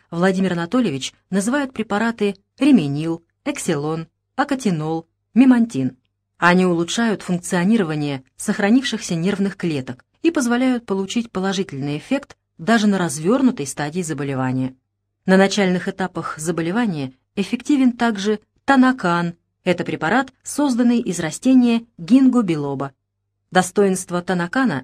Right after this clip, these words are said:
ещё и в том, что он не вызывает побочных действий, чего нельзя сказать о нестероидных противовоспалительных средствах, которые, как выяснилось,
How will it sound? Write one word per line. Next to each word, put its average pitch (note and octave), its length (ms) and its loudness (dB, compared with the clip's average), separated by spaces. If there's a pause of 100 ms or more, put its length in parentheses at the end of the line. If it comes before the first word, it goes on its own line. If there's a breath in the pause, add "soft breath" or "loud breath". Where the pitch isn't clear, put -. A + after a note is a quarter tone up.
(120)
ещё G#3 240 -2
и C4 80 2
в C4 80 -4
том, B3 180 2
что A3+ 220 -2
он A#3+ 320 2
не G#3 80 2
вызывает A3+ 480 -2
побочных F#3+ 540 -4
действий, C3 560 -6 (160)
чего F3+ 260 2
нельзя E3+ 320 0
сказать F#3+ 520 -4 (320)
о A#3 120 6
нестероидных A3+ 880 2
противовоспалительных G#3+ 1000 -2
средствах, D3+ 600 -6 (320)
которые, A#3 380 0
как G3+ 220 -4
выяснилось, D3 640 -4